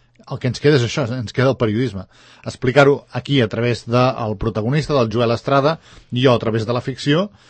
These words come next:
allò que segurament, eh, un advocat denunciarà pels ca-, pels canals, eh, habituals o requerits normals, o que el periodisme farà a través de la, de la televisió o de la, o de la premsa, no?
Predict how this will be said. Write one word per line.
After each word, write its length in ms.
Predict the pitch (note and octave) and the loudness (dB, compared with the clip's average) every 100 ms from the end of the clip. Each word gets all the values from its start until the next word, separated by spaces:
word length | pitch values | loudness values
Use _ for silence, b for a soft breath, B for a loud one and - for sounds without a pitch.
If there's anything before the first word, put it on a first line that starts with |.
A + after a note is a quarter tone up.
| b b | b b
allò 300 | B2 A#2 A#2+ | -2 -2 -2
que 100 | B2+ | -2
segurament, 680 | C3+ B2 A#2+ A2+ A#2 B2+ B2+ | 0 2 2 0 -2 -2 -2
eh, 460 | A#2 A2 G#2 G#2+ - b - | -4 -4 -6 -10 -14 b -2
un 120 | B2 | 0
advocat 340 | A#2 A2+ C3 B2 | 2 2 2 4
denunciarà 680 | B2 A#2 - A#2+ A#2 A#2+ - b b b - | 2 2 2 2 2 0 -8 b b b -2
pels 220 | A2+ - | -2 -2
ca-, 200 | - B2+ | -4 -4
pels 320 | - A2 G2+ | -2 -6 -4
canals, 500 | - B2 A#2+ A2 F2 | -2 0 0 -2 -4
eh, 800 | A#2 A2+ A2 A2 A2 G#2 G#2+ - - - | -4 -4 -4 -6 -8 -10 -14 -18 -20 -12
habituals 500 | B2+ A#2+ C#3+ C#3+ C3 | -4 0 6 6 6
o 60 | A#2 | 0
requerits 440 | A#2 A#2+ C#3 B2 - | -2 0 0 0 -2
normals, 580 | A#2 C#3+ D#3 G#3 - _ b b b - | -2 0 0 -2 -6 _ b b b -8
o 80 | A#2+ | -2
que 100 | A#2+ | -2
el 120 | G#2 | 0
periodisme 460 | A#2 A2+ A2 G2 B2 | 0 0 0 0 0
farà 220 | B2+ G#2+ | 2 0
a 60 | G2+ | 0
través 240 | G#2+ G2+ | -2 -4
de 80 | G#2 | -4
la, 340 | G2+ F#2 F2+ F2 b b b | -4 -6 -8 -14 b b b
de 160 | A2 G2+ | -8 -4
la 120 | G2 G2+ | -4 -2
televisió 500 | A2+ A#2 G#2+ A#2+ C3 | 2 2 4 4 4
o 40 | |
de 80 | C3+ | 2
la, 100 | G#2+ A2 | 0 -2
o 80 | |
de 60 | G2+ | -4
la 80 | G2 | -6
premsa, 340 | - F#2+ - | -8 -12 -14
no? 140 | - | -18